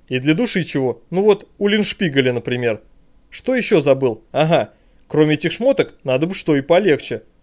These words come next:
Вроде спортивного костюма и сандали, если будем в помещении. А то в берцах запаришься всё время ходить. Кроссовки ещё стоит взять. Вроде всё. Посидеть теперь перед дорогой, подумать, что забыл. А флягу с водой забыл.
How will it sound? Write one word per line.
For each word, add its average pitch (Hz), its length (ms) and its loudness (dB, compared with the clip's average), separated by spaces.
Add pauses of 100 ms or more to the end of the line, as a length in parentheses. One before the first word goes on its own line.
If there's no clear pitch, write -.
(240)
Вроде 240 320 -2
спортивного 220 520 0
костюма 185 540 -4 (240)
и 143 60 -10
сандали, 151 640 2 (160)
если 143 260 -2
будем 143 260 -2
в - 40 -12
помещении. 139 580 -4 (420)
А 135 120 -2
то 180 160 4
в 165 60 -2
берцах 165 300 -2
запаришься 160 540 2
всё 151 140 -2
время 135 220 0
ходить. 135 400 -4 (380)
Кроссовки 185 480 0
ещё 135 160 -4
стоит 131 260 0
взять. 123 340 -2 (360)
Вроде 208 320 2
всё. 123 420 -2 (140)
Посидеть 175 400 -2
теперь 160 260 0
перед 143 220 -2
дорогой, 139 340 4
подумать, 156 420 0
что 233 180 -2
забыл. 131 460 0 (320)
А 120 120 -4
флягу 165 320 2
с - 80 -4
водой 139 300 2
забыл. 120 400 -2